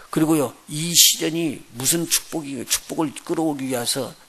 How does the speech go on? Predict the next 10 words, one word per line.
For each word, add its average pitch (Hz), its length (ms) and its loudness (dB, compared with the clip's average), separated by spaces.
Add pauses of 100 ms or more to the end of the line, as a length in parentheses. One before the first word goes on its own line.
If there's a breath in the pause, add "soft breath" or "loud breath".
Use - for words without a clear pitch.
(220)
테스트하는 175 520 2
것인지, - 500 -4 (200)
그렇지 - 300 -4
않으면 247 340 0 (340 loud breath)
내가 147 200 6
잘못해서 143 580 2
징계를 147 480 6
받는 120 280 -2
것인지, 113 500 -6
하나님은요, 143 680 0